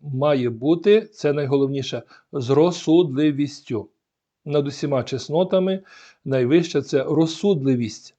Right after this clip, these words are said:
Тому що навіть і смирення без розсудливості, то це, е, ну, може знищити людину духовно, ну і так далі. Тому що кажуть, ну, смирення, правильно, це найголовніше, але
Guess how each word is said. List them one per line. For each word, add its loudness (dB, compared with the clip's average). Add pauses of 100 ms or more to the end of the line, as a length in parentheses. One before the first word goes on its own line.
(300)
Тому -6
що -8
навіть -2
і -8
смирення 2
без 0
розсудливості, 0 (440)
то 0
це, 4
е, 0 (640)
ну, -4
може 0
знищити -2
людину -2
духовно, 0
ну 2
і 4
так -4
далі. -12 (1200)
Тому -8
що -6
кажуть, -10
ну, -4
смирення, 2
правильно, 0
це -4
найголовніше, -2
але 2